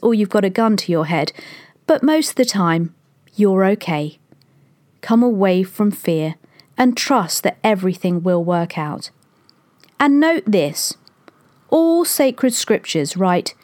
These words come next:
"Do not dwell in fear," more so than even "love thy neighbour." So take the advice of our wisdom-filled ancestors,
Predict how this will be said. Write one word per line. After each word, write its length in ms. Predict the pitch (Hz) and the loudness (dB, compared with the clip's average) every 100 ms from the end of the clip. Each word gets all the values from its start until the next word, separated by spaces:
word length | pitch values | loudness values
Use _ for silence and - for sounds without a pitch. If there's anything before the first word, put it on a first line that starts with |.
| _ _ _ - | _ _ _ -2
"Do 180 | 226 | 2
not 280 | 240 247 - | 2 2 -2
dwell 340 | 196 185 180 180 | -2 0 0 0
in 140 | 190 185 | -2 -2
fear," 420 | - 170 156 156 _ _ _ _ _ _ _ _ - | -2 -2 -2 -4 _ _ _ _ _ _ _ _ 2
more 320 | 226 339 427 | 4 6 2
so 440 | - 151 151 165 180 _ _ _ - | 0 0 0 -2 -4 _ _ _ 2
than 140 | 254 | 4
even 380 | 277 262 269 269 | 4 4 4 4
"love 220 | 277 262 | 2 2
thy 180 | 269 269 | 2 4
neighbour." 580 | 262 381 381 160 - - _ _ _ _ _ _ _ _ | 4 2 0 -2 -4 -12 _ _ _ _ _ _ _ _
So 220 | - 226 | -2 -2
take 400 | 226 247 359 370 | 0 0 0 0
the 120 | 302 | 0
advice 480 | 262 - 175 180 - | 0 0 0 0 -2
of 80 | - | 0
our 120 | 180 | 0
wisdom-filled 840 | 180 190 220 - 220 208 214 208 202 | 2 0 0 0 -2 0 0 0 0
ancestors, 760 | 190 180 - 190 - 196 196 | 0 0 -2 -4 -2 -4 -4